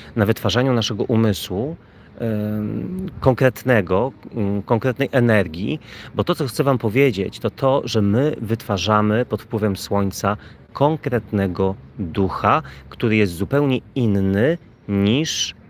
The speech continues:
w sezonie jesień-zima. I my teraz tego ducha już, y, te duchy społeczne już wskrzeszamy z martwych.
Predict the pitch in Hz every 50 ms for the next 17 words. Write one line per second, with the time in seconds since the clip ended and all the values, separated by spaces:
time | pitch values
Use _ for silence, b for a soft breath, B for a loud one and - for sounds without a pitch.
0 | - - - - - - - - - - - - - - - - - - - -
1 | - - 120 101 120 120 117 110 107 104 101 - - 110 101 87 80 85 87 90
2 | 90 90 104 - - - - - - - - 98 113 - - 147 123 113 - -
3 | 101 104 92 139 - - 107 107 107 - 98 120 147 123 104 - - - 127 110
4 | - - - - 101 98 87 87 117 151 165 - - - - 107 101 - - -
5 | - - - - - - - - - 117 104 107 104 101 - - - 107 113 131
6 | 143 B B B B B B - 104 123 143 156 151 - - - - - - -
7 | - - - - - - 185 - - - 107 104 101 98 98 104 110 - - -
8 | - 117 - - 95 90 87 87 87 - - - - 104 92 92 - - -